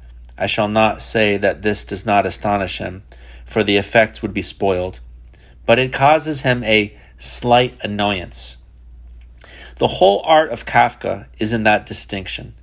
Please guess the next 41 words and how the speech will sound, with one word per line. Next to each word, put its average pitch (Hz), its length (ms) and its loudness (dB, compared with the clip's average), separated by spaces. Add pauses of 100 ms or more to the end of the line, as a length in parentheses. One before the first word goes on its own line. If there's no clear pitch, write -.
(600)
In 156 160 -2
his 143 180 2
central 170 400 0
work, 101 480 -2
The 104 140 -2
Castle, 110 640 -2 (420)
the 120 80 -2
details 160 580 0
of 120 120 -2
everyday 123 400 0
life 117 320 4
stand 110 440 -2
out, 101 320 2 (600)
and 131 240 -2
yet, 143 380 2
in 123 140 -2
that 135 200 2
strange 143 540 -2
novel 127 500 0 (320)
in 120 140 -6
which 117 200 -4
nothing 131 380 -2
concludes 110 840 -6 (400)
and 113 160 -4
everything 139 560 -2
begins 123 500 0
over 113 320 0
again, 95 400 -8 (600)
it 143 140 0
is 147 220 2
the 143 120 0
essential 143 560 0
adventure 131 680 -2
of 120 200 -2
a 110 80 0
soul 135 460 2
in 107 160 -8
quest - 400 -2
of 117 140 -2
its - 180 -8
grace 107 560 -4